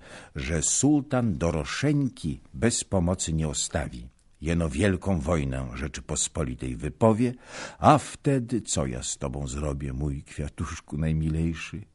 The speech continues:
Moje premium z ręki boskiej dane? Co się stanie z tobą, to się stanie i ze mną.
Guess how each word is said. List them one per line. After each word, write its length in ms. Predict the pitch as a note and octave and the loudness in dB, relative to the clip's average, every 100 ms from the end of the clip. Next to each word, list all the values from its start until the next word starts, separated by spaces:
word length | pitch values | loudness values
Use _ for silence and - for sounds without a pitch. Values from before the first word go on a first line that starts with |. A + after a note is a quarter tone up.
| - | -2
Moje 400 | D2+ G2 F#2 F2+ | 2 4 4 2
premium 840 | - - - G2 F#2 F2 F2 E2 | -2 -4 0 2 4 4 2 0
z 60 | C#2+ | 0
ręki 440 | E2 E2 D#2+ - | 2 2 0 -2
boskiej 520 | D2+ F2 - - F2 | 0 0 -2 -4 -4
dane? 520 | D#2 B1 F2 E2 F#2 A2+ _ _ - - - - - - | -2 4 4 4 0 -4 _ _ -20 -18 -16 -16 -16 -16
Co 120 | - | -8
się 180 | - F#3+ | -2 0
stanie 380 | - F3+ D#3+ B2+ | 0 2 4 4
z 160 | - - | 2 2
tobą, 540 | G#2 C2+ A1+ C#2+ A2+ D3 | 2 2 0 -4 -2 -4
to 100 | A2 | -6
się 220 | - A2+ | -2 -2
stanie 380 | - - D#2 F2+ | 0 0 2 2
i 40 | |
ze 220 | A2+ F#3 | 4 6
mną. 380 | F3 C3+ D2+ C2 | 6 4 2 -2